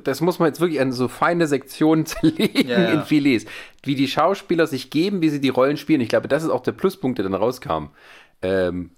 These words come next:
Speaker 1: was zum Beispiel der, der, der, der, ähm, ähm, Zachary Quinto gut konnte.
Speaker 2: Ja.
Speaker 1: Wo ich finde, dass er besser ist als der, der jetzt bei dieser Discovery-Serie den gespielt hat.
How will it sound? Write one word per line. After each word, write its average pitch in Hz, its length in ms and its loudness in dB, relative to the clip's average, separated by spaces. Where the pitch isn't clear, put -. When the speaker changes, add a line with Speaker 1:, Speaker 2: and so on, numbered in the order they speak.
Speaker 1:
was - 260 -6
zum 95 80 -6
Beispiel 90 300 -2
der, 85 240 0
der, 82 180 -2
der, 80 320 -2
der, 80 560 -2
ähm, 82 160 -12
ähm, 82 460 -4
Zachary 101 320 -2
Quinto 156 500 0
gut 117 200 -4
konnte. 107 440 -2
Speaker 2:
Ja. 117 180 -4
Speaker 1:
Wo 101 120 -2
ich 101 80 -2
finde, 120 220 -2
dass 98 220 -4
er 101 60 -10
besser 117 280 -2
ist 113 100 -4
als 110 160 -4
der, 107 140 -2
der 104 160 0
jetzt - 180 -4
bei 98 80 0
dieser 95 200 -6
Discovery-Serie 90 720 -2
den 80 180 -6
gespielt 95 320 -8
hat. 135 180 -2